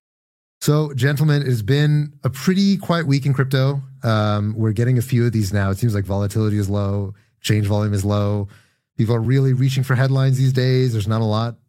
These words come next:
that's super happening. The one thing we were just talking about before we started recording was, uh, there's, there, there are people now who are just, like, begging for money from Twitter, and Twitter is giving them lots and lots of money for no reason,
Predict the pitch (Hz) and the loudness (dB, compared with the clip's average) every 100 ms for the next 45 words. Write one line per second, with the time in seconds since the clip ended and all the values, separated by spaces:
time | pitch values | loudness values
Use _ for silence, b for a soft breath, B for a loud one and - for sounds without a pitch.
0 | - 110 107 - - _ _ - 127 131 | -4 -2 -2 -10 -20 _ _ -4 0 0
1 | 120 120 127 127 127 131 B B B _ | 0 0 0 0 0 -4 B B B _
2 | 127 123 156 151 135 127 127 127 127 120 | -4 0 0 2 0 0 0 0 2 0
3 | 107 95 - 113 110 101 107 98 - 104 | 0 -4 -4 0 0 0 -2 -2 -2 -2
4 | 101 95 92 92 90 90 - _ _ _ | 0 -2 -2 -2 -4 -6 -10 _ _ _
5 | _ - 123 123 - 131 135 131 127 135 | _ -2 -2 -2 -2 -2 0 0 0 0
6 | 196 185 180 160 135 120 117 90 104 107 | 0 0 0 2 2 0 -2 -2 -2 0
7 | 131 131 131 123 101 107 139 151 - 101 | 0 0 0 -2 0 0 2 0 0 -4
8 | 98 101 123 180 190 190 101 98 95 - | -2 -2 0 0 -2 -2 -4 -4 -6 -4
9 | 113 110 110 95 101 110 113 107 98 101 | -2 0 0 -2 -2 0 0 0 -2 -2
10 | 107 95 - 87 90 110 120 92 95 90 | -2 -2 -2 -4 -2 -2 -2 -2 -2 -2
11 | 92 135 170 | -2 -2 -4